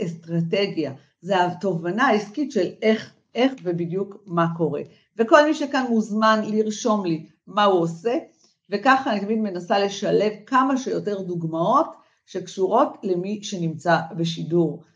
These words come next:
בשידור, וככה אנחנו רואים את כל, ו-, ואז הרבה יותר קל לו להבין, אה, ולהפנים את מה שאני מלמדת. אחד העקרונות החשובים זה באמת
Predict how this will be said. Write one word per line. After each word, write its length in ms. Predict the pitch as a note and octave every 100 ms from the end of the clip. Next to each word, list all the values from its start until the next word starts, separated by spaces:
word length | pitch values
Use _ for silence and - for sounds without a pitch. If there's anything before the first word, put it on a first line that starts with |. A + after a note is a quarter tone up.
| _ _
בשידור, 720 | E3 E3+ E3+ E3+ A#3+ D#4+ E4+ G3
וככה 320 | F#3+ F#3 G#3+
אנחנו 320 | G3 E3+ F3+
רואים 420 | D#3+ F#3+ B3 C4 -
את 140 | E3+ -
כל, 260 | - F#3 F3+ - E3
ו-, 40 | F3+ - D#3+
ואז 240 | F#3+ G3+ G3+ -
הרבה 260 | F#3 E3+ A3
יותר 260 | G#3+ G3+
קל 240 | G3+ A#3 A3+
לו 180 | A#3
להבין, 680 | A#3 F3+ E3 E3 A3 A#3+ - - _ _ -
אה, 500 | E3+ E3 D#3+ D#3 D#3 D3+ - _ _ _ _ _ _ _
ולהפנים 640 | F3 F3+ D#3+ D3 - G#3 G3
את 160 | E3+
מה 160 | F3 F3
שאני 420 | - E3+ D#3 D#3
מלמדת. 480 | D#3 D3 D3 D3+ D3
אחד 240 | D3+ F3 E3+
העקרונות 400 | E3 E3 E3+ F3
החשובים 460 | - E3+ D3 A#3
זה 140 | G3+ F#3
באמת 440 | D#3+ D#3 F3 G#3